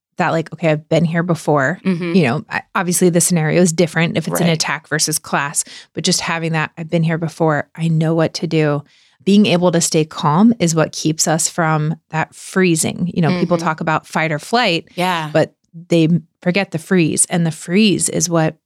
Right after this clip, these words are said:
Speaker 1: you know, that's the dangerous part. Like, if you just freeze up because you don't have muscle memory attached, you don't have that thought process attached.
Speaker 2: Mm-hmm.
Speaker 1: So yeah, like, being able to stay calm in the moment and know what you're supposed to do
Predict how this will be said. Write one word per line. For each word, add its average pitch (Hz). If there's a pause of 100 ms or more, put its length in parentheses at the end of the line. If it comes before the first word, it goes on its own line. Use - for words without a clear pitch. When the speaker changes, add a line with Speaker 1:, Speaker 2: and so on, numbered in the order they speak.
(360)
Speaker 1:
you 160
know, 151
that's 165
the 160
dangerous 156
part. -
Like, 156
if 160
you 175
just 160
freeze 160
up -
because 160 (340)
you 165
don't 147
have 180
muscle 151
memory 147
attached, 147
you 170
don't 156
have 160
that 151 (400)
thought 170
process 156
attached. 151
Speaker 2:
Mm-hmm. 170 (760)
Speaker 1:
So 202
yeah, 196
like, 156
being 175
able 175
to 165
stay 156 (100)
calm 180
in 196
the 208
moment 208 (120)
and 160 (300)
know 160
what 156
you're 160
supposed -
to 170
do 160